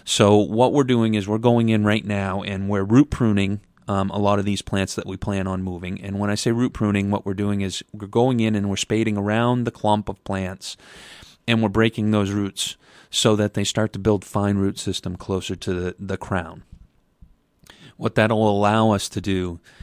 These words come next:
is move them much easier and divide them much easier in the next coming weeks. But water right now is very crucial. When you go ahead and do that, I want you to deep water. And, you know, that's, that's tough to do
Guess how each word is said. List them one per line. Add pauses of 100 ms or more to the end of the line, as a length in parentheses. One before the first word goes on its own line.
(220)
is
move
them
much
easier
and
divide
them
much
easier
in
the
next
coming
weeks. (640)
But (160)
water
right
now
is
very
crucial.
When
you
go
ahead
and
do
that, (100)
I
want
you
to
deep
water. (500)
And,
you
know,
that's,
that's
tough
to
do